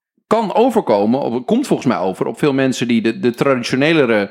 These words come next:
eh, ja, a-, arbeidersklasse achterban zijn, of, eh, mensen die het wat minder, eh, hebben getroffen in het leven, die denken van, "Oh, dat is waar jullie de hele dag mee bezig zijn.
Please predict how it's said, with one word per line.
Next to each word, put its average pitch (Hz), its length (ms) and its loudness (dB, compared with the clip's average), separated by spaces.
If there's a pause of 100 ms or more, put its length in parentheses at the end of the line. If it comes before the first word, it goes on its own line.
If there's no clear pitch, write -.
(360)
eh, 104 440 0
ja, 113 240 0
a-, 120 280 -4
arbeidersklasse 113 1120 0
achterban 110 460 -2
zijn, 92 180 -6
of, 110 100 -4
eh, 107 280 0
mensen 117 380 -2
die 110 100 0
het 107 100 0
wat 107 100 -2
minder, 117 400 2
eh, 101 120 -2
hebben 101 200 -2
getroffen 180 320 0
in 95 60 -6
het 87 100 -4
leven, 87 180 -4
die - 180 -14
denken 139 280 -2 (100)
van, 170 100 2
"Oh, 110 180 -2
dat 180 180 0
is 226 100 -2
waar 220 160 0
jullie 202 280 0
de 170 80 0
hele 196 140 2
dag 180 160 -2
mee 165 100 -2
bezig 190 260 0
zijn. 117 240 -6